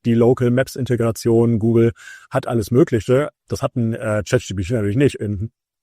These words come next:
Chat G P T muss gerade, muss quasi entweder darauf hoffen, dass jemand mit ihm kooperiert für diese Backends,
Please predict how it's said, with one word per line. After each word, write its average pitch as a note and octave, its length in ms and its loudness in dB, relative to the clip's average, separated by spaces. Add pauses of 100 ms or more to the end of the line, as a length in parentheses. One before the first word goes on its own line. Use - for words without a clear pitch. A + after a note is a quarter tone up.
(120)
Chat A#2 220 0
G G#2+ 80 -4
P A2 100 0
T C3+ 240 0
muss B2+ 220 0
gerade, A#2 340 2 (400)
muss B2 160 -2
quasi B2 320 0
entweder C3+ 320 0
darauf A2+ 240 0
hoffen, B2+ 320 0
dass A2+ 140 -2
jemand A2+ 240 0
mit G#2+ 100 -6
ihm A#2+ 180 0
kooperiert A2+ 640 -2
für E3 120 2
diese D#3 180 0
Backends, E3+ 580 -6